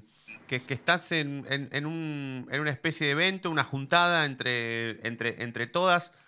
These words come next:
¿Está el cuerpo técnico ahí metido? ¿Ha, ha sido un, un, un, una reunión para todos y todas o es algo más íntimo entre ustedes,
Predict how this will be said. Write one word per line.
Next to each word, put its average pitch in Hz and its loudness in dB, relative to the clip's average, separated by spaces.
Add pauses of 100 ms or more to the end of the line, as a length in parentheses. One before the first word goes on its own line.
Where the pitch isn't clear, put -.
(160)
¿Está 123 2
el 165 4
cuerpo 160 4
técnico 180 2
ahí 165 2
metido? 202 2
¿Ha, 147 6
ha - -2
sido 175 0
un, 151 -2
un, 143 -6 (120)
un, 139 -6 (380)
una 143 4
reunión 143 2
para 127 6
todos 151 4
y 139 0
todas 220 4
o 156 2
es 160 0
algo 160 4
más 151 0
íntimo 156 -2
entre 131 -2
ustedes, 107 -2